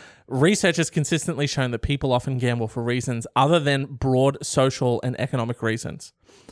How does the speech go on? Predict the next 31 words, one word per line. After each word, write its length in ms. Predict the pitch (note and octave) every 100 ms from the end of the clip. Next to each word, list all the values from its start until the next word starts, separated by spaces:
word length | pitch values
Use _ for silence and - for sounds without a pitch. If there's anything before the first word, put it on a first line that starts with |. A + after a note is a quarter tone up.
| _ _ _ _
These 160 | C3+ B2
other 160 | B2+
motivations 600 | C3 C3 B2 B2+ B2 B2+ A#2
may 140 | A#2+
vary 360 | A2 B2+ C3 A#2+
according 380 | - C#3 C#3 C3+
to 100 | B2+
personal 460 | - D3 D3+ D#3+
characteristics 720 | - C#3 C#3 C#3 C#3 - C#3+
of 80 | D#3
the 80 | C#3
gambler 460 | B2 B2+ B2 B2 B2
and 140 | B2
the 40 | A#2+
type 360 | - C3+ D#3
of 100 | D#3
gambling 400 | - C#3 C#3 B2+
activity. 600 | A#2 - - E3+ C#3 G2 _ _ - - - _ -
Additionally, 680 | C#3 D3+ F3 - C#3 B2 C#3 -
broad 320 | C3+ C#3+ D#3
social 460 | - C#3+ D3+ E3 D3
and 100 | C#3
economic 400 | - C#3 C3+ -
theories 460 | - D3 C3+ B2
fail 280 | - C3 D#3+
to 120 | E3
explain 440 | E3+ - D3+ D3 C3+
why 140 | A#2+
certain 400 | - D3+ E3 G#3
gambling 400 | D#3+ D#3 D3+ C#3+
activities 560 | B2 - D3 C3+ B2+